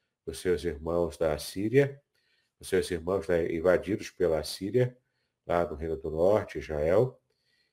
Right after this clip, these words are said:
e Judá agora estava na iminência de também ser invadida. E isso, claro, estava causando medo, terror mesmo, né, no coração daqueles que estavam naquela angustiosa espera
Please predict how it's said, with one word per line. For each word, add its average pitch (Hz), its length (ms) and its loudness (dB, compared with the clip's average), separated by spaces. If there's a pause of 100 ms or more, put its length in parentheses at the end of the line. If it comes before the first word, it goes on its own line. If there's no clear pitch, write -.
(280)
e 92 100 -6
Judá 104 320 2
agora 95 340 4
estava 98 680 2
na 95 160 2
iminência 104 580 0
de - 220 -6
também 107 540 2
ser 98 320 0
invadida. 92 800 -4 (920)
E 104 380 2
isso, 101 200 -2
claro, 95 280 4
estava 95 460 2
causando 104 560 0
medo, 98 280 2 (800)
terror 110 540 2
mesmo, 87 320 -2
né, 82 140 -4
no 82 80 -6
coração 87 580 2
daqueles 95 420 -2
que - 80 -14
estavam 92 540 2 (580)
naquela 98 480 4
angustiosa 110 960 2
espera 101 800 4